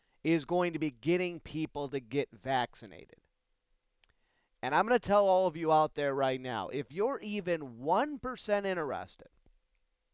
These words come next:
get the vaccine. It's interesting how it happened for me on Friday. I was actually doing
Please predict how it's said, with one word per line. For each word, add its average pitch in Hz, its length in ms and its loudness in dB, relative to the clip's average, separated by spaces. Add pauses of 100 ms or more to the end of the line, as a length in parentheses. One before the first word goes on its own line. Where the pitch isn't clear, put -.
(1300)
get 151 240 -2
the 147 120 -2
vaccine. 123 640 -4 (1200)
It's - 220 -4
interesting 220 580 4
how 170 200 4
it 143 100 4
happened 151 420 2
for 135 160 -10
me 156 220 0
on 131 240 2
Friday. 151 440 2
I 127 140 4
was 131 220 -2
actually 165 480 2
doing 123 720 -4